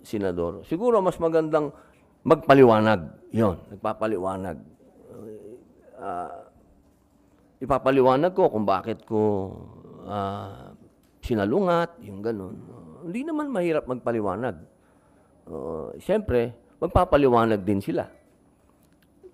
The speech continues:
Binibigyan natin sila ng, ng pagkakataong magpaliwanag. Katulad ni, ah, Senador, ah, Grace po, napakaganda ng kanyang paliwanag kung bakit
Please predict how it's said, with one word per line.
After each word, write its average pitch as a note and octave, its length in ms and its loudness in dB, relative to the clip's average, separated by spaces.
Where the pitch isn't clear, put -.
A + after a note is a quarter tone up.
Binibigyan B2+ 560 4
natin A#2+ 240 0
sila G#2+ 240 -2
ng, G#2 260 -6
ng G#2 140 -12
pagkakataong G2+ 720 -4
magpaliwanag. A#2 560 -4
Katulad G2 480 -4
ni, G2 400 -2
ah, D2 240 -6
Senador, G2 640 0
ah, F2 480 -2
Grace G2 320 -4
po, D3 400 -4
napakaganda F#2 720 -6
ng F2 480 -10
kanyang F2+ 320 -14
paliwanag A#2 640 -8
kung C2+ 160 -12
bakit E2+ 320 -12